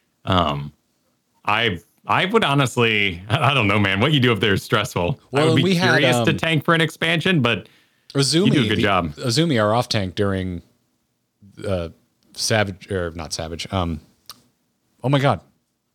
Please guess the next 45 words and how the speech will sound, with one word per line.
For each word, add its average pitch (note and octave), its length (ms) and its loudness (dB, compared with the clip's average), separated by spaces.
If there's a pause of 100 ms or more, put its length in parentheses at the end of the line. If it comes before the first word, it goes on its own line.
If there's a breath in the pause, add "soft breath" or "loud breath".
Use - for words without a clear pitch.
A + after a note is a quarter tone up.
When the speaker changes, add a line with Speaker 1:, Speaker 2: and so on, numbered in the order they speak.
(120)
Speaker 1:
Extreme A2+ 480 0
Shinryu. G#2+ 360 2
Speaker 2:
Extreme D3 200 0
Shinryu, B2 560 -2
thank B2 300 -2
you, E2 240 -8 (360 soft breath)
was A2 140 0
a G#2 60 -2
paladin, F2+ 680 -2
and F2 460 -4 (100)
those G2+ 180 2
abilities F2+ 380 2
look F2 120 -2
amazing. D#2+ 360 -4 (720)
Speaker 1:
She F3+ 140 0
looked E3+ 140 0
good D#3+ 160 2
out B2 200 -2
there, A2 180 2
yeah, G#2+ 300 2
with G2 160 -2
Speaker 2:
Yeah. F2 100 0
Speaker 1:
the D#2+ 60 -6
big A2 300 -2
kind A2+ 180 0
of F#2+ 180 -4 (280)
angel B2+ 480 2
crystal C3+ 500 0
wing C3+ 400 2
defense B2 420 -2
Speaker 2:
Yeah. - 40 -20
Speaker 1:
thing C#3 160 0
Speaker 2:
Oh, B2+ 100 2
Speaker 1:
she A#2 60 0
Speaker 2:
that C3 100 0
Speaker 1:
was C#3 100 2
Speaker 2:
shit C3 100 2
looks C#3+ 140 2
Speaker 1:
doing, C#3 140 2
Speaker 2:
so C#3+ 80 0
cool, C3+ 100 2
Speaker 1:
and F#2+ 140 0
Speaker 2:
man. F#2 300 -4
Like, F#2+ 240 -6
yeah, F2+ 220 -2